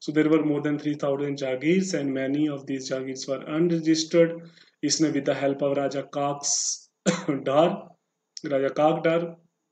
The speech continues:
महाराजा गुलाब सिंह, what he did, uh, he, what he did, he, he, he suppressed जागीरदारी क्राइसिस, जागीरदारी, जागीरदार, okay, the dispossessed landlords greatly resented गुलाब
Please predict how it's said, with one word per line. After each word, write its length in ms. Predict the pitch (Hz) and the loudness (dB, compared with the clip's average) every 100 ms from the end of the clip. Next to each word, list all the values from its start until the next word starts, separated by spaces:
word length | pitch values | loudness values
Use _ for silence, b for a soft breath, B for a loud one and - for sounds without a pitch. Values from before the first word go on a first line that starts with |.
| _ _ _ _ _ _ - 139 | _ _ _ _ _ _ -12 -4
महाराजा 480 | 139 139 143 139 151 | -2 0 0 0 -2
गुलाब 240 | 139 139 135 - | 0 0 2 0
सिंह, 120 | 139 | 0
what 160 | 143 147 | -2 -6
he 140 | - | -8
did, 360 | 151 156 160 - _ _ _ _ _ _ _ _ _ _ _ _ _ _ _ _ _ _ _ _ _ _ _ _ - | 2 4 4 0 _ _ _ _ _ _ _ _ _ _ _ _ _ _ _ _ _ _ _ _ _ _ _ _ -10
uh, 380 | 135 131 131 127 | -4 -2 -2 -2
he, 160 | 156 156 | 0 0
what 220 | 151 151 | 0 -2
he 100 | 165 | -2
did, 220 | 156 151 | 0 -2
he, 300 | 175 - 165 | -4 -6 -6
he, 320 | 160 - 170 170 | -6 -4 -4 -2
he 180 | 170 175 - - | -2 -2 -2 -6
suppressed 520 | 165 151 202 190 - | -4 0 2 2 0
जागीरदारी 520 | 135 127 127 131 131 135 | -2 0 -2 -4 -6 -6
क्राइसिस, 480 | 135 123 127 117 - B B 143 | -8 -8 -10 -12 -16 B B 4
जागीरदारी, 580 | 151 147 139 131 127 123 - | 4 4 0 0 -2 -6 -6
जागीरदार, 460 | 147 139 139 131 127 160 | 0 0 2 0 0 0
okay, 220 | 165 240 B B B | -2 -8 B B B
the 80 | - | -4
dispossessed 640 | - 185 - 156 160 160 160 | 0 0 2 2 2 0 0
landlords 500 | 143 139 139 143 - | 2 4 4 2 -2
greatly 500 | 135 135 139 147 135 | -2 -2 -2 -2 -2
resented 600 | 127 - 139 139 160 151 | -2 -2 -2 -2 -2 0
गुलाब 280 | 151 151 | 0 0